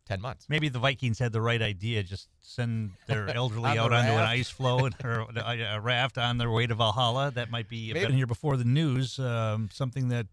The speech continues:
Speaker 2: uh, you might wanna touch on.
Speaker 1: No, I think the, um, uh, you know, maybe in the second half of the show, we can talk, Tom, about from the estate planning, the elder law side, you know, people will come in and say, uh, "Here's what we wanna do."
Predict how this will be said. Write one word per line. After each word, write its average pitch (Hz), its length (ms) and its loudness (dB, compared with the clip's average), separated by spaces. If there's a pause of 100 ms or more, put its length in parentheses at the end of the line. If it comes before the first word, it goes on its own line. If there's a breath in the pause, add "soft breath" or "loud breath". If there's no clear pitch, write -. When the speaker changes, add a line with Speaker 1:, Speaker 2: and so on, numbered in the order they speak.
Speaker 2:
uh, 123 60 -2
you 120 180 4
might 120 180 2
wanna 117 140 -2
touch - 260 -8
on. 110 160 -8 (200)
Speaker 1:
No, 240 80 0
I 190 120 2
think 214 340 -8
the, 160 360 -6
um, 113 380 -2 (280)
uh, 107 340 -2
you 135 80 -4
know, 147 40 0
maybe 190 160 -2
in 185 60 -2
the 135 60 -4
second 143 240 -4
half 113 60 0
of 95 60 -4
the 98 60 -6
show, 110 160 -6
we 117 120 -6
can 107 120 -6
talk, 110 240 -2
Tom, 101 280 0
about 98 340 -4
from 151 180 -4
the 131 60 -4
estate 117 320 -6
planning, 113 360 -4
the 90 120 -10
elder 101 220 -6
law 92 160 -6
side, 90 400 -6 (260)
you - 80 -8
know, 101 100 -2
people 113 320 -8
will 95 140 -8
come 104 260 -6
in 107 320 -4
and 95 220 -10
say, 92 360 -10 (300)
uh, 98 80 -10
"Here's 117 260 -4
what 107 100 -14
we 110 100 -8
wanna 104 260 -4
do." 92 320 -8